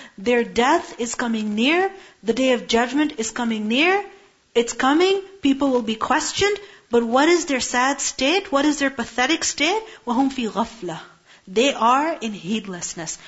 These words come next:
What is ghafla? To not remember what is important. To be heedless of it. To not pay any attention to it. Why? Because they are busy enjoying themselves.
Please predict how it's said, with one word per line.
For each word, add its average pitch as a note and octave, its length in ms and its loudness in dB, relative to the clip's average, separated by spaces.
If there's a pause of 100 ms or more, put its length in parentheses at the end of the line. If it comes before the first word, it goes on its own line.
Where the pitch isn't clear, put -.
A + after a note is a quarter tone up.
(120)
What C4 180 0
is C4+ 160 0
ghafla? F#3+ 400 -6 (220)
To A#3+ 100 -4
not A#3 300 2
remember G#3+ 420 -2
what G3 160 -4
is G3 120 -8
important. F#3+ 600 -12 (200)
To A#3+ 80 -6
be A#3 120 -4
heedless A3 560 -2
of F3+ 100 -10
it. E3+ 200 -10
To A#3+ 80 -2
not C4+ 360 0
pay C4+ 240 0 (140)
any F#4 300 4
attention G#3 500 -4
to F3+ 180 -12
it. F#3 80 -16 (200)
Why? D4 440 4 (360)
Because B3 280 -2
they A#3+ 140 0
are A3+ 200 -2
busy C4+ 460 0
enjoying G#3 460 -4
themselves. F#3 680 -14